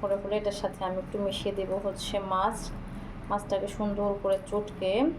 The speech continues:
তারপরে হচ্ছে আমি ওদের খাবারটা রেডি করছি আজকে। দেখি ওরা, উম, কালকে যেহেতু একটু দেরি, মাঝে মাঝে মিষ্টি কুমড়া খেলে দেখা যায় ওদের পটিটা একটু নরম হয়, এই জন্য আজকে একটু চেঞ্জ করে দিলাম।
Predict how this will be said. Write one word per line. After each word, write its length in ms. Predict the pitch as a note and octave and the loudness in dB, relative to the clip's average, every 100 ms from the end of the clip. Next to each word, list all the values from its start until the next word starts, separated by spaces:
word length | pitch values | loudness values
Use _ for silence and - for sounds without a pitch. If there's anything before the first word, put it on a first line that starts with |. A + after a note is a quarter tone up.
| - - | -4 0
তারপরে 420 | F#3 F#3 F#3 F3+ | 0 2 2 2
হচ্ছে 340 | F#3 F3+ - | 0 -4 -2
আমি 180 | F#3 F3+ | 0 0
ওদের 160 | F#3 F#3 - | 0 -2 -2
খাবারটা 320 | F3+ E3+ - | -2 -2 -2
রেডি 200 | F#3 F3+ F3 | -2 0 -4
করছি 300 | E3+ - F3 | -6 -2 -2
আজকে। 260 | - - - - - - - - - - | -2 -8 -10 -10 -10 -8 -8 -10 -10 -4
দেখি 300 | G3+ G#3 F#3+ - | -2 -2 -4 -2
ওরা, 180 | G3 F#3+ - - - | 0 0 -2 -8 -6
উম, 140 | G#3 G3+ G#3 | -4 0 2
কালকে 280 | G#3 G#3+ | 2 4
যেহেতু 440 | G#3 G#3 G#3 G3+ G3+ F#3 - - - - - - - - - - - | 4 4 2 0 -2 -4 -10 -12 -10 -10 -10 -10 -12 -12 -12 -12 -10
একটু 180 | - G3+ | -8 0
দেরি, 240 | G3+ G3 | 0 2
মাঝে 260 | G#3+ G3+ A3 | 2 2 2
মাঝে 200 | G3+ G#3 | 4 4
মিষ্টি 280 | G3+ - G#3 | 2 0 0
কুমড়া 220 | G3 G3 | 2 0
খেলে 260 | - G3 | 2 4
দেখা 280 | F#3 G3 F#3+ | 4 4 4
যায় 180 | F#3+ F#3 F#3 | 4 4 2
ওদের 200 | F#3 F#3+ - - - | 0 0 -4 -8 0
পটিটা 260 | G#3+ G#3 | 2 4
একটু 180 | G#3 G#3 | 2 2
নরম 260 | G3 F#3+ G3+ | 4 4 4
হয়, 260 | F3+ E3+ A#3 - - - - - | 2 2 -2 -6 -10 -10 -8 -2
এই 120 | G3+ | 2
জন্য 200 | G3 F#3+ | 4 4
আজকে 300 | F#3 F3+ G3 | 2 0 -4
একটু 340 | G3 G3+ G3 - - - - - - - | -2 -2 -2 -2 -6 -10 -10 -10 -10 0
চেঞ্জ 280 | A3 G#3+ - | 2 2 0
করে 140 | F#3+ | 0
দিলাম। 300 | F#3 F3 E3 | 0 -2 -4